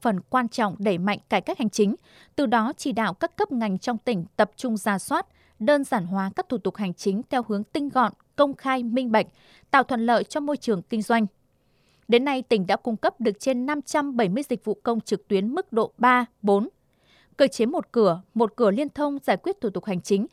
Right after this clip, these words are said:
tiếp tục được thực hiện có nền nếp, chất lượng trong toàn tỉnh.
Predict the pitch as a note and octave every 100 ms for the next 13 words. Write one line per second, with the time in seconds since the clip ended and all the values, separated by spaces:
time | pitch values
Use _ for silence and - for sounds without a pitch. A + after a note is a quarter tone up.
0 | _ _ - G4+ - A#3+ G3 F#3+ F3+ G#3+
1 | G3+ - G3+ A3 E4 B3+ F3 A3 F4+ _
2 | - G4+ A#3+ A3 - - G#3+ G3 A3 G3+
3 | A3+ F#3